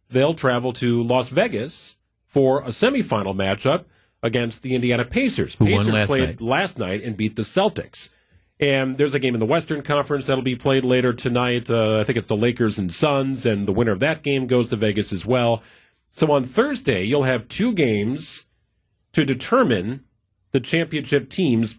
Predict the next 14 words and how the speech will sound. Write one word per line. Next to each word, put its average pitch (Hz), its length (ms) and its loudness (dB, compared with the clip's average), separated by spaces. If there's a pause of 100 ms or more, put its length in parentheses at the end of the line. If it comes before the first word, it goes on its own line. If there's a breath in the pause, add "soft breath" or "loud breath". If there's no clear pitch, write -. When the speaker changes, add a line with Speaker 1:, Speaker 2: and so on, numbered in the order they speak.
Speaker 1:
moving 120 340 2
on 104 380 0 (100)
to - 60 -2
play 120 220 0
in 107 80 0
the 104 80 -2
championship 104 640 -2
game. 117 200 4
Speaker 2:
And 131 120 0
the, - 40 -18
the 123 100 -2
games 123 200 0
on 123 140 -2
Thursday 185 760 0